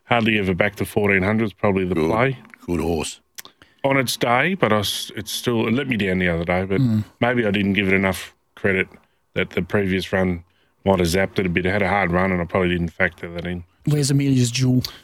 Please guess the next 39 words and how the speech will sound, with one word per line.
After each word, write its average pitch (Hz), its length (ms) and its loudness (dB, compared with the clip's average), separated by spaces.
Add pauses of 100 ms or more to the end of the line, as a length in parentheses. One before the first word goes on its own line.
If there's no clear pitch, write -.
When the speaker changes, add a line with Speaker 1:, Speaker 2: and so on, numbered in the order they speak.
(280)
Speaker 1:
Uh, 104 400 0
Amelia's 107 400 0
Park. 117 460 -2
Speaker 3:
Amelia's 165 320 0
Speaker 1:
Amelia 123 380 0
Park, 117 380 0
Speaker 3:
yeah, - 80 0
Speaker 1:
sorry, 120 180 2
just 127 200 -2
Speaker 3:
yeah. 127 60 -2
Speaker 1:
trotting, 120 220 0
cantering. 131 540 0
Speaker 3:
Yeah. 131 180 2 (160)
Speaker 1:
Um, 104 520 2
living 113 160 0
Speaker 2:
It's 110 80 0
Speaker 1:
the 101 60 0
Speaker 2:
just 95 80 -2
Speaker 1:
dream. 110 200 0
Speaker 2:
loving 113 180 0
life. 143 180 0
Speaker 1:
Yeah, 147 80 2 (120)
it 151 60 -2
is. 143 200 -2
Yeah, 151 100 2
it's 127 120 -2
got 135 120 0
a 113 40 2
month 120 260 0
down 113 220 0
there, 135 180 2
and 117 200 0
before 110 320 0
she'll 101 200 -4
swing 117 240 -2
up 107 160 0
to 107 100 0
us 131 260 0
and 98 200 -2